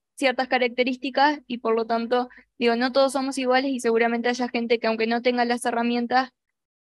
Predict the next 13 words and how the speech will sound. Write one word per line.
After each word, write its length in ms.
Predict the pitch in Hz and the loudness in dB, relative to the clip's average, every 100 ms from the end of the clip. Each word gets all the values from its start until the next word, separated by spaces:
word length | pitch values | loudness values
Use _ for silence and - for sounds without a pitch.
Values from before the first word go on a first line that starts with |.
| - | -4
un 160 | 226 | 0
médico 560 | 220 233 240 226 214 214 | 2 4 2 0 0 2
o 180 | 226 226 | 2 0
quien 200 | 233 226 | -2 -2
le 80 | |
competa 680 | 220 214 220 240 240 220 240 _ - | 0 0 2 2 4 2 0 _ 0
abordar 380 | 233 233 240 | 4 6 6
el 140 | 247 240 | 6 4
tema, 280 | 240 254 254 | 2 4 4
lo 100 | 226 | 6
va 80 | |
a 20 | 233 | 6
abordar 500 | 233 226 233 226 | 4 4 4 2